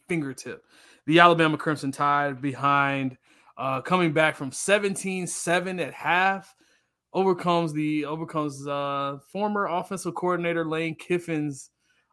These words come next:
uh, upset bid, winning thirty-four, thirty to twenty-four.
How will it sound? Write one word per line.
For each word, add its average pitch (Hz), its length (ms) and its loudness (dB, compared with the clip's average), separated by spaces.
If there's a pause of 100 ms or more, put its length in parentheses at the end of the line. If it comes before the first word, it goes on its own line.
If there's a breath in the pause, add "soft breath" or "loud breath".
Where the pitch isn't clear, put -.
uh, 135 360 -2
upset 156 460 0
bid, 120 360 -8 (400)
winning 143 240 -2
thirty-four, 151 560 0
thirty 180 300 4
to 147 120 -8
twenty-four. 180 920 0